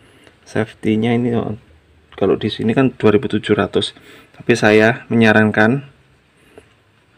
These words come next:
dua ribu lima ratus saja, ya. Mungkin nembak apa, Lur? Ini wis wakeh tembakan, Lur. Lima ratus C C, pompa pakai pompa manual. Boyoke pedot.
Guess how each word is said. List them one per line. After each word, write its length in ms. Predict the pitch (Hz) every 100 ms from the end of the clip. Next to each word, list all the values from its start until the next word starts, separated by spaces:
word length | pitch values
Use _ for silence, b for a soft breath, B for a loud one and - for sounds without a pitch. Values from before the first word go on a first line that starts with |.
| _ _
dua 400 | 110 107 107 107
ribu 560 | 113 113 107 110 107
lima 320 | 107 107 104 104
ratus 240 | 104 107
saja, 480 | 107 - 107 135 - 104
ya. 240 | 113 135 _ b b b b b _ _ _ 107
Mungkin 240 | 98 101
nembak 240 | 98 92
apa, 160 | 95 - 92
Lur? 160 | 90
Ini 160 | 95 135
wis 160 | 127 -
wakeh 480 | 101 98 101 104
tembakan, 560 | 107 110 104 - 95 95
Lur. 160 | 95 - b b b b _ -
Lima 240 | 101 98
ratus 320 | 98 95 104 110
C 80 |
C, 100 | 98 123 135
pompa 480 | 117 107 104 101 110
pakai 240 | 104 -
pompa 240 | 107 101 101
manual. 400 | 101 101 95 95 - b b b b _ -
Boyoke 320 | 95 - -
pedot. 500 | - - - 95